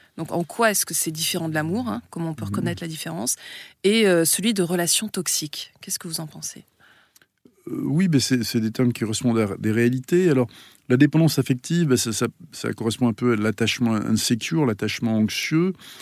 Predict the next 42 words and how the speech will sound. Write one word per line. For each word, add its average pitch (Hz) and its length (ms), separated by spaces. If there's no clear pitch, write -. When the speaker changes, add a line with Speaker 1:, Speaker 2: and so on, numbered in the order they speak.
Speaker 2:
C'est-à-dire 104 360
des, - 600
des, 101 160
des 101 360
enfants, 110 380
ça 160 160
se 104 40
voit 110 100
chez 104 160
les 98 180
enfants 160 380
qui - 160
supportent - 500
pas 120 140
que 117 100
leur 104 120
mère 101 160
s'éloigne, 120 640
qui 110 160
sont - 160
très, 107 300
très 98 240
anxieux, 101 400
qui - 100
supportent - 240
pas 113 80
la 107 60
séparation. 104 560
Et 107 80
puis 131 100
ça 135 80
se 123 80
voit 139 80
aussi 147 240
chez 127 160
les 110 180
adultes 165 380
qui, - 160
dès 147 220
qu'ils 131 260
tombent 151 300
amoureux, 127 640